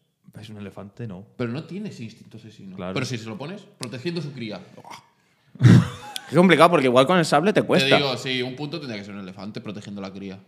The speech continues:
Speaker 3: Es que te costaría con el sable matarlo, ¿sabes?
Speaker 1: No,
Speaker 3: No
Speaker 1: no
Speaker 3: sería
Speaker 1: puedes, te atropellarías y morirías aplastado, seguramente.
Speaker 2: Claro.
Speaker 1: Es que no puedes
Speaker 3: Pero si eres bueno, rollo, ¿eres Jedi?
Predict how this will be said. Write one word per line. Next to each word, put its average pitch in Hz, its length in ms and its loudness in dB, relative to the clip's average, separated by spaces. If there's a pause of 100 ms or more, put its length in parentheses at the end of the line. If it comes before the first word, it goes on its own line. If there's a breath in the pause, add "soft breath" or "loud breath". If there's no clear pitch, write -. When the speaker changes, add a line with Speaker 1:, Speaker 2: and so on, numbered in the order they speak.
(320)
Speaker 3:
Es - 200 0
que 160 160 6
te 147 180 2
costaría 135 500 6
con 120 120 0
el 110 80 -2
sable 107 240 0
matarlo, 90 460 -6
¿sabes? 110 220 -2
Speaker 1:
No, 117 80 0
Speaker 3:
No 123 40 2
Speaker 1:
no 127 60 -4
Speaker 3:
sería 123 280 6
Speaker 1:
puedes, 107 80 6
te 98 40 2 (100)
atropellarías 107 380 -6
y - 20 -12
morirías 113 480 -10
aplastado, 98 460 -12
seguramente. 90 500 -16 (340)
Speaker 2:
Claro. 95 420 -10
Speaker 1:
Es - 100 -16
que 120 240 -12
no 131 180 -10
puedes 135 160 0
Speaker 3:
Pero 123 80 2
si 147 120 6
eres 170 160 6
bueno, 151 340 6
rollo, 127 380 4
¿eres 160 200 8
Jedi? 139 380 4